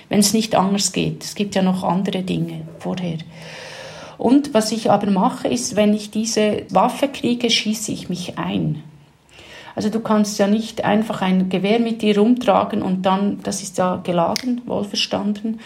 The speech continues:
und dann kannst du das nicht bedienen. Also ich muss ja wissen, ob das funktioniert, weil eine andere Gruppe hat es gehabt, nicht von uns, eine von Hauser, die haben einen Eisbären gehabt und das Gewehr hat nicht funktioniert. Das ist zum guten Glück nichts passiert, aber das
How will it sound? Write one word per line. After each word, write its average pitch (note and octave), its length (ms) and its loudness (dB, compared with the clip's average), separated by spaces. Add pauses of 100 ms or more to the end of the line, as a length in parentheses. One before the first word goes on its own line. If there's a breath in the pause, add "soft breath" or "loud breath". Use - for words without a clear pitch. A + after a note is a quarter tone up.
(420 loud breath)
und G#3+ 300 4
dann G#3+ 440 4 (120)
kannst G3+ 280 0
du F#3 40 -6
das F#3 200 -4
nicht F#3 200 -4
bedienen. G#3 560 2
Also F#3+ 200 -2
ich G#3 120 -4
muss G3+ 160 2
ja F3+ 140 2
wissen, G#3+ 280 0
ob F#3 140 -6
das - 120 -6
funktioniert, - 840 -4 (260)
weil F#3 200 2
eine F#3 260 2
andere G#3+ 320 2
Gruppe G#3 380 2
hat F#3 160 0
es G3 120 -4
gehabt, G#3 380 2
nicht - 200 -4
von G3 160 -2
uns, A#3 300 2
eine F#3 280 0
von F#3 400 -2
Hauser, A3+ 360 2 (680 loud breath)
die G#3 100 6
haben G3+ 180 4
einen F3+ 180 4
Eisbären G3+ 500 2
gehabt G3 380 2
und F3+ 120 0
das - 140 -4
Gewehr F3+ 320 0
hat G3+ 160 -4
nicht F#3+ 140 -6
funktioniert. F#3+ 640 -2
Das G3 80 0
ist - 140 -6
zum G3+ 180 2
guten A#3+ 300 2
Glück G3+ 260 -2
nichts - 260 -2
passiert, G#3 680 -2
aber F3+ 240 0
das - 340 -2